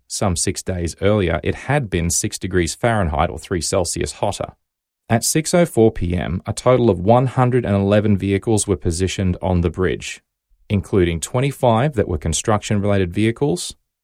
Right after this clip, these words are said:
and the remaining eighty-six public vehicles were primarily light passenger vehicles but included a school bus that was carrying sixty-three students. A few seconds before six oh four P M and fifty-seven seconds, the U ten ends of the compression diagonals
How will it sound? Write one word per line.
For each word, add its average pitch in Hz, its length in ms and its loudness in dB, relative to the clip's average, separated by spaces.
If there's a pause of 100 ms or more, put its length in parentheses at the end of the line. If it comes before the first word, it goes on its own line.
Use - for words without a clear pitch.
(100)
and 95 140 2
the 90 60 0
remaining 90 460 2
eighty-six 95 600 -2
public 143 420 -2
vehicles 85 600 -4
were 104 140 0
primarily 123 560 2
light 104 300 2
passenger 117 420 0
vehicles 120 500 0
but 90 300 0
included 120 460 0
a 98 40 2
school 156 360 0
bus 76 260 0
that - 140 -10
was - 160 -4
carrying 92 500 -2
sixty-three 92 600 -4
students. 82 580 -4 (320)
A - 80 0
few 143 320 0
seconds 117 480 2
before 101 440 4
six - 420 0
oh 110 180 4
four 104 320 4
P 98 240 0
M 90 180 0
and 82 140 -2
fifty-seven 90 640 0
seconds, 80 540 -2
the 98 120 0
U 110 320 0
ten 95 380 2
ends 90 340 0
of 90 80 -2
the 85 80 -2
compression 107 560 0
diagonals 90 720 2